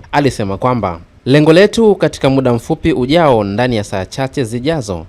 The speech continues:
ni kumshinda kabisa adui aliyekita mizizi katika eneo la mkoa wa Kursk na ambaye bado anashiriki katika mapigano.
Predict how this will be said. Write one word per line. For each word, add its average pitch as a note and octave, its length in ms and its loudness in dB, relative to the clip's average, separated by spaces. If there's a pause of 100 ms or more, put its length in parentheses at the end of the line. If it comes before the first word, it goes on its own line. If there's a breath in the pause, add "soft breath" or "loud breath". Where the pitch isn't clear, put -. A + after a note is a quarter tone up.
(240 soft breath)
ni D#3 100 0
kumshinda C#3 640 -2
kabisa A#2+ 460 -4
adui G2+ 420 -2 (160)
aliyekita C3+ 760 -2
mizizi B2+ 580 -4
katika A2+ 300 -6
eneo A#2 200 0
la G#2 120 0
mkoa G#2 300 -2
wa F#2 80 0
Kursk - 360 -12 (380 soft breath)
na A#2 140 -2
ambaye G#2 600 0
bado F3+ 340 0
anashiriki C3+ 640 -2
katika G2+ 300 -6
mapigano. F#2+ 500 -6